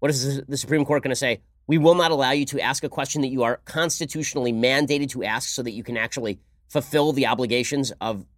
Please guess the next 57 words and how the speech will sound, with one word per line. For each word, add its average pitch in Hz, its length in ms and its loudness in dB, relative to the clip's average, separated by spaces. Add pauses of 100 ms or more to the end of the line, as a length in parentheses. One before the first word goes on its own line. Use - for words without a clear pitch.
(100)
Amendment 127 360 2
fourteen." 127 440 -4 (800)
Right? 113 100 -4
That 165 180 6
is 180 120 -2
the 151 100 -2
less 143 220 0
controversial 131 960 -4
way 120 240 2
of 107 160 -6
doing 113 180 0
it. 85 100 -6
The - 60 -6
more 208 180 8
controversial 131 560 -2
way 104 200 -2
of 95 100 -6
doing 110 220 -2
it 107 120 -4 (220)
is 120 100 -4
Trump 180 220 4
just 147 160 -4
says, 139 160 0
"Screw 175 220 4
you," 147 160 6
to 131 80 0
the 110 80 -8
Supreme 139 340 0
Court 143 420 2
and 139 120 -2
goes 147 160 2
ahead 135 100 2
and 123 100 -2
puts 135 140 -8
a 113 40 -8
censorship 131 520 -4
question 127 320 -6
on 110 140 -2
there, 104 160 -4 (220)
doesn't 160 280 2
offer 135 220 2
any 196 200 6
rationale, 104 560 -2 (160)
and 127 140 -2
says, 127 300 0
"Listen, 156 280 0
we 139 100 0
have 165 120 4
the 160 80 0
power 147 240 4
under 135 160 -2
the 113 80 -8
Census 160 380 -2
Act. 147 220 0
If 117 100 -12
Congress 139 340 -4
wants 127 240 -4